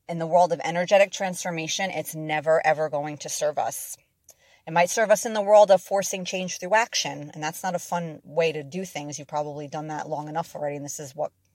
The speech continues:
one of the reasons why you got into a teaching like this. This seemed like a more pleasant way to go about it. So be willing to explore your attachment. Know that no condition needs to be met in order to get anything that you want,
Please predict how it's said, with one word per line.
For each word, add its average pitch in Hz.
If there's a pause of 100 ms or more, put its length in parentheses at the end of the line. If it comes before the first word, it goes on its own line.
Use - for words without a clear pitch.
(140)
one 156
of 147
the 147
reasons 147
why 151
you 151
got 147
into 147
a 143
teaching 156
like 147
this. 190 (300)
This 165
seemed 160
like 147
a 160
more 147
pleasant 151
way 147
to 147
go 143
about 190
it. 170 (1000)
So 170 (540)
be 175
willing 180
to 180
explore 170
your 220
attachment. 269 (760)
Know 185
that 190
no 180
condition 185
needs 180
to 165
be 160
met 160 (120)
in 165
order 160
to -
get 160
anything 214
that 233
you 233
want, 254